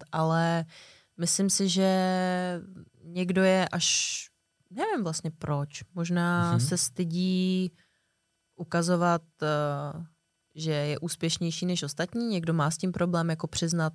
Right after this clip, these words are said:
Speaker 1: světu, že vlastně je dobrý v tom, co dělá.
Speaker 2: A nebo naopak,
Speaker 1: A
Speaker 2: že
Speaker 1: nebo
Speaker 2: nevydělává.
Speaker 1: naopak, že nevydělává.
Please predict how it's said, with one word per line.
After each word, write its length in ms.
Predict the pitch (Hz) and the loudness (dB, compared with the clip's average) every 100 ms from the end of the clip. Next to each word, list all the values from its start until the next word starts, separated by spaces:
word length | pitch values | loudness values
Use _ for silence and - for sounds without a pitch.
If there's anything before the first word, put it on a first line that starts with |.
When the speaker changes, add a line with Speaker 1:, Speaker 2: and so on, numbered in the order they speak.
| - - | -6 -20
Speaker 1:
světu, 680 | - - 165 160 170 185 185 _ _ _ _ | -10 -4 -2 -2 0 0 -2 _ _ _ _
že 120 | 180 160 | -2 0
vlastně 460 | 160 - 165 156 | 0 0 0 2
je 100 | 156 | 2
dobrý 320 | 165 160 165 | 2 4 4
v 60 | 160 | 4
tom, 140 | 170 | 2
co 120 | 170 175 | 2 2
dělá. 460 | 156 147 165 226 - | 2 2 0 -2 -8
Speaker 2:
A 100 | 120 | 0
nebo 280 | 110 117 131 | 6 8 8
naopak, 300 | 135 131 143 | 8 6 6
Speaker 1:
A 40 | |
Speaker 2:
že 40 | 143 | 8
Speaker 1:
nebo 200 | 151 196 | 8 8
Speaker 2:
nevydělává. 280 | 127 110 101 | 6 6 4
Speaker 1:
naopak, 280 | 69 123 - | 0 -2 -10
že 180 | 175 180 | -4 0
nevydělává. 640 | 180 160 147 139 135 139 | 2 2 0 -2 -4 -6